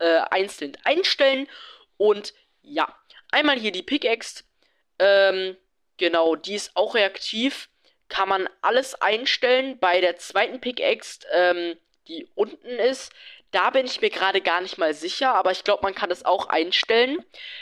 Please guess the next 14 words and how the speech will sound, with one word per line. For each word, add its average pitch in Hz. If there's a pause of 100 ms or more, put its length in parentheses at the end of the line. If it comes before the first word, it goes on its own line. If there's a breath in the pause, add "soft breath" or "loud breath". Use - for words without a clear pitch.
(120)
Äh, 202
bei 202
den 208
Skins -
kann 247
man 226
jeweils 202
auch 190
einstellen, 214
ähm, 185 (500)
genau, 175
dass 185
man 185
das, 170